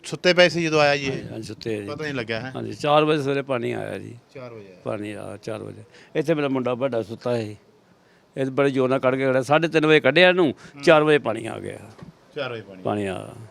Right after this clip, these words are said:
Speaker 1: ਸਮਾਨ ਚੱਕਣ ਦਾ ਵੀ ਟਾਈਮ ਦਿੱਤਾ, ਹੈਂ?
Speaker 2: ਨਹੀਂ ਦਿੱਤਾ ਜੀ।
Speaker 1: ਬੜਾ ਮੁਸ਼ਕਿਲ ਹੋ ਜਾਂਦਾ ਇੱਕ ਮਜ਼ਦੂਰ ਬੰਦੇ ਲਈ ਐਡਾ ਘਰ ਪਾਉਣਾ।
Speaker 2: ਮਹਾਰਾਜ, ਉਹਨੂੰ ਰੋਟੀ ਨਹੀਂ ਮਿਲੇਗੀ, ਸਾਨੂੰ ਰੋਟੀ ਕਿੰਨੇ ਦਿਨ ਹੋਇਆ ਖਾਧੀ ਜੀ ਤੇ?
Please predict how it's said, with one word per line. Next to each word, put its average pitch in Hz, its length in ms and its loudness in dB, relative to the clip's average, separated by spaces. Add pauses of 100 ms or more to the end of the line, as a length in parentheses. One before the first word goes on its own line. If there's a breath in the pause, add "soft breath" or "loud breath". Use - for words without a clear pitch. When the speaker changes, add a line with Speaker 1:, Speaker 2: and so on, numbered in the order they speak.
(340)
Speaker 1:
ਸਮਾਨ 151 300 -4
ਚੱਕਣ 165 200 2
ਦਾ 156 100 6
ਵੀ 151 60 0
ਟਾਈਮ 139 180 -4
ਦਿੱਤਾ, 110 240 -12
ਹੈਂ? 101 100 -16
Speaker 2:
ਨਹੀਂ 131 180 6
ਦਿੱਤਾ 92 260 -6
ਜੀ। - 100 -8 (920)
Speaker 1:
ਬੜਾ 143 160 -6
ਮੁਸ਼ਕਿਲ 165 320 -2
ਹੋ 160 60 4
ਜਾਂਦਾ 156 160 2
ਇੱਕ 156 120 -2
ਮਜ਼ਦੂਰ 143 300 0
ਬੰਦੇ 139 240 0
ਲਈ 139 180 -2
ਐਡਾ 135 180 -4
ਘਰ 131 200 -6
ਪਾਉਣਾ। 113 280 -12 (680)
Speaker 2:
ਮਹਾਰਾਜ, 151 340 2
ਉਹਨੂੰ 175 280 0
ਰੋਟੀ 170 300 8
ਨਹੀਂ 185 100 10
ਮਿਲੇਗੀ, 180 320 8
ਸਾਨੂੰ 185 200 8
ਰੋਟੀ 175 240 8
ਕਿੰਨੇ 185 160 8
ਦਿਨ 196 80 6
ਹੋਇਆ 190 140 8
ਖਾਧੀ 165 340 4
ਜੀ 170 60 -6
ਤੇ? 160 140 -4